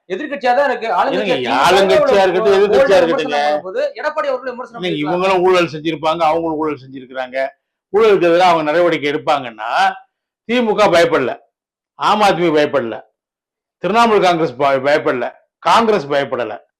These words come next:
Speaker 2: ஆனா அண்ணா திமுக மட்டும் ஏன் இந்த நடவடிக்கைகளுக்காக பயப்படும்னு சொல்றீங்க? அண்ணா திமுக மட்டும் ஏன் சொல்றீங்க அப்படி?
Speaker 1: இல்ல, அப்படி போல்டா பேசிருக்கலாமா சார்?
Speaker 2: போல்டா ஏன் பேசுறேன்னா அதுக்கு
Speaker 1: சார்,
Speaker 2: காரணம்
Speaker 1: மோடி வந்து இப்ப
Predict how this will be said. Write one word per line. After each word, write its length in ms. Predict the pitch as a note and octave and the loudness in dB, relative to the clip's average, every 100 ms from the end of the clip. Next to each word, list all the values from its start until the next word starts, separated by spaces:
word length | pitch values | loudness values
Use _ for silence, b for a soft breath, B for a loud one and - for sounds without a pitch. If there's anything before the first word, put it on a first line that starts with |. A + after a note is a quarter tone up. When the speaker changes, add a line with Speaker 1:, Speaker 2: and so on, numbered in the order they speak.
| _ _ | _ _
Speaker 2:
ஆனா 240 | - G#3+ A#3+ A3 | -6 0 2 2
அண்ணா 200 | B3 D4 | 2 2
திமுக 300 | C4+ B3+ A#3+ A#3 | 2 0 0 0
மட்டும் 220 | A#3 A3+ | 0 0
ஏன் 100 | A3+ | 0
இந்த 140 | G#3+ F#3+ | 0 0
நடவடிக்கைகளுக்காக 800 | F#3 G#3+ G#3+ F3+ F#3 F3+ F#3+ F3 | 0 0 0 -2 -4 -2 -2 0
பயப்படும்னு 460 | D#3+ F3 F3+ F3 D#3 | 0 0 -2 -4 -6
சொல்றீங்க? 320 | C3 C3 B2+ C3+ _ _ | -10 -10 -10 -12 _ _
அண்ணா 220 | C#3+ A3+ | -2 0
திமுக 320 | B3+ B3 A#3 A#3+ | 2 0 0 2
மட்டும் 220 | A#3+ A#3 | 2 0
ஏன் 120 | A3 | 0
சொல்றீங்க 280 | F#3+ F3 E3 | -2 -2 -4
அப்படி? 160 | C#3 F3 | -6 -12
Speaker 1:
இல்ல, 220 | G3+ B3+ | -14 -10
அப்படி 160 | F#3+ F#3 | -10 -6
போல்டா 280 | A3 D4+ D4 | -4 -2 -4
பேசிருக்கலாமா 520 | B3+ A#3+ G#3+ F#3 C3 | -6 -12 -12 -12 -12
சார்? 280 | - C3 C#3 - | -14 -14 -12 0
Speaker 2:
போல்டா 240 | C4 D4+ C4 | 2 4 6
ஏன் 220 | C#4+ B3+ | 4 4
பேசுறேன்னா 480 | A#3+ F#3+ G3 D3+ G3 A3+ | 4 2 0 2 2 4
அதுக்கு 220 | A#3 - | 2 0
Speaker 1:
சார், 100 | - | 2
Speaker 2:
காரணம் 240 | C#4 E4 | 4 4
Speaker 1:
மோடி 200 | C#4+ D4+ C4+ | 4 2 0
வந்து 220 | B3 D#4+ | -6 -2
இப்ப 200 | D#4+ B3 | -2 0